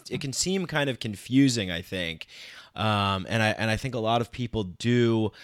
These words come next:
have this, uh, you know, it, it, it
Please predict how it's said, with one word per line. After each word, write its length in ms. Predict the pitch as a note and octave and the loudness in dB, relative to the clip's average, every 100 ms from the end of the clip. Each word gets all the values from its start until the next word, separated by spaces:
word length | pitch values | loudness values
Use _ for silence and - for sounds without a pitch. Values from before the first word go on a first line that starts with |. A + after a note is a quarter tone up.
| - - | -20 -18
have 420 | - A2+ A2+ G#2+ G2 | 0 6 6 6 2
this, 400 | G#2 G2 - - | 0 0 -2 -6
uh, 440 | - G#2 F#2+ F2+ F2 - _ _ _ | -2 0 0 0 -4 -10 _ _ _
you 140 | - A2+ | -4 2
know, 280 | A2 G2+ - - | 2 2 -4 -16
it, 160 | - | -12
it, 420 | F#2 - B2 G#2 - | -10 -8 -8 -8 -16
it 240 | G#1+ | -20